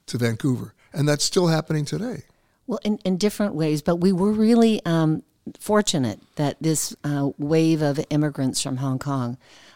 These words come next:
Speaker 2: uh, many who decided that they want, they were worried about what the future of Hong Kong was gonna be, ended up in, uh,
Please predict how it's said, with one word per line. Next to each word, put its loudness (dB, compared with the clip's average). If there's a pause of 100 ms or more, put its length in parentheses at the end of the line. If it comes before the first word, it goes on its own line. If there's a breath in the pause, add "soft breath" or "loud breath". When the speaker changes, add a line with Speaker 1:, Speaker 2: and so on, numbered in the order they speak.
(140 soft breath)
Speaker 2:
uh, -2
many 4
who 2
decided -2
that -4
they 0
want, -2
they 4
were 0
worried 2
about -2
what -4
the -6
future -2
of -4
Hong -2
Kong -2
was 0
gonna 0
be, -2
ended 2
up -2
in, 0 (480 soft breath)
uh, -2